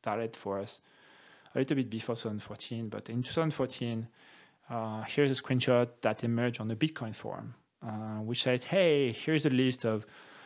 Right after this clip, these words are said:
tens of thousands, or I think hundreds of thousands of Gmail accounts with their password." Um, and that, that bleed down to Reddit, and that bleed down everywhere. I think,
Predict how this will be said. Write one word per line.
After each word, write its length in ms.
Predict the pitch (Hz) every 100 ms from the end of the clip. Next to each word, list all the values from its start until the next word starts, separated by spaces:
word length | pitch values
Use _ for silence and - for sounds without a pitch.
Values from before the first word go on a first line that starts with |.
| - - - - - _ -
tens 280 | 151 156
of 120 | 147 123
thousands, 460 | 127 117 113 110
or 100 | 107 107
I 80 |
think 200 | 110 127
hundreds 440 | - 131 135 131 127
of 80 | -
thousands 720 | - 113 117 117 113 113 113
of 140 | 104
Gmail 340 | 98 123 113 107
accounts 520 | - 120 110 110 -
with 140 | 110
their 100 | 107
password." 600 | 104 110 101 - 87 80 - _ _ _ _ _ _ - -
Um, 380 | 104 90 62 - _ _ _ _ - - 123
and 240 | 123 127
that, 280 | 143 147 - -
that 380 | 143 135 - -
bleed 260 | 123 123
down 300 | 117 113 113
to 140 | 117 117
Reddit, 480 | 107 104 101 104 117
and 120 | 110
that 120 | 107
bleed 200 | 107 104
down 240 | 107 104 104
everywhere. 440 | 95 92 80 60 -
I 40 |
think, 220 | 117 131